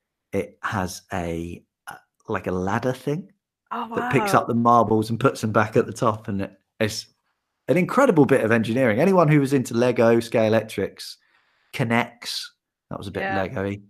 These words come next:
Speaker 1: That was class. Um,
Speaker 2: I like
Speaker 1: but yeah.
Speaker 2: Scalextrics.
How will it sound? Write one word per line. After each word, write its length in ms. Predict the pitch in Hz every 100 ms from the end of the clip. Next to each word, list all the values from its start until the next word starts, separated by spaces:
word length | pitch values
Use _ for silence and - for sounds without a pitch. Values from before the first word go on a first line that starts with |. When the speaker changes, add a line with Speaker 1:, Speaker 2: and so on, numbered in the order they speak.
| _ _ -
Speaker 1:
That 140 | 110
was 120 | - -
class. 520 | 101 90 92 - - _ _ _ _ _ _ _
Um, 460 | 101 107 104 101 - _ _ _ _ -
Speaker 2:
I 80 | 233
like 180 | 247 -
Speaker 1:
but 100 | -
yeah. 160 | 123 127
Speaker 2:
Scalextrics. 580 | 107 - - _ -